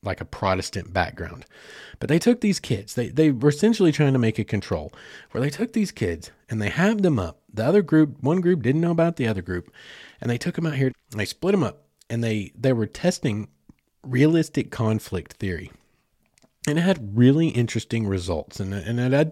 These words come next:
I wanted to touch on this because this happened at Robbers Cave State Park, but also because it goes back to what I say at the end of every, every episode. If you guys listen all the way to the end, you always hear me say, you know, "What the heck ever, go out there, find something to do." And then I say, "And don't forget to be good to each other."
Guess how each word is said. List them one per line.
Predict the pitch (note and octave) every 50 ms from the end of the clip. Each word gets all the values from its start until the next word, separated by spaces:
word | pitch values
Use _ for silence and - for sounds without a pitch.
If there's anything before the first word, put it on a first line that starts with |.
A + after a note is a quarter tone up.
| - - -
I | D#3+
wanted | D#3+ D3 A#3 C4+ D4+ D4+ C#4+ A#3
to | D#3+
touch | - - - B2+ B2 - -
on | G2+ F2
this | E2 -
because | - - A2 - A#2 F#2+ G2
this | C3+ D3 C#3+
happened | - - - - - - - G2+ F#2 F2+
at | F#2 -
Robbers | G2+ G#2 G#2 G#2 G2+ G2 -
Cave | - - G2 F#2 F2+ -
State | - - G2 G2 F2 -
Park, | - - G#2 F2+ E2 - _
but | - C#3+
also | D3 E3 G3 G3 - A3+ G#3
because | F#3+ F3 - - C#3 A#2+ A2+ G#2+ -
it | A2+ G2+ - -
goes | - B2 C3+ C#3+ C#3+
back | - B2 A2 G2+ - -
to | - A2
what | F2+ F#2 F#2 F#2+
I | A2+ E3
say | - - - G#2+ G2
at | F#2 -
the | - -
end | G#2 A#2+ C3+ C#3+
of | C3+ A2+
every, | A2 A2 - - A#2 A2 - _
every | - G#2+ G#2 A2 A2+ G#2 F#2+
episode. | F2+ - - - - - - F#2 F#2 - - _ _ _ _ _ _ _
If | - -
you | F#2+
guys | G2+ C3 C#3 C#3+ C#3 C3+
listen | C#3+ C#3 C#3 - F#2+
all | F2+ F#2 G#2+
the | B2+
way | B2+ C3 C3
to | C3+
the | C3 B2+ A#2+
end, | G2+ F2
you | E2 F2
always | F2+ G2 A2 B2 B2+ A#2+
hear | - A#2 A2 A2+
me | A2 A#2
say, | A#2 - - G2 F2+ E2+
you | E2 E2 F2 F2+
know, | F2 E2+ E2
"What | E2 D#2 D2+ F2 G#2 - -
the | A2+
heck | A2 B2 B2 - -
ever, | F2+ F2+ F2 F2 F2 F2 F2
go | E2 - - F#2+
out | A2 A#2 -
there, | A2+ A2+ A#2
find | - - F#2+ G#2+ A#2+ -
something | - A#2+ A#2+ G#2 A2+
to | A#2
do." | A2 A2+ G#2+ F#2+
And | F2+ F#2
then | F#2 F#2
I | F#2
say, | F2+ - - G2 F#2 F2+ F2+ -
"And | G2+ F#2 -
don't | E2+ F2+ G#2+ - -
forget | - A2+ G2+ G2+ F#2 - -
to | F2+
be | E2+ F2+ E2+
good | D#2+ D#2 - E2+ D#2 C2+ D#2
to | D2+ D2+
each | D#2 D2+ - -
other." | - - - A2 -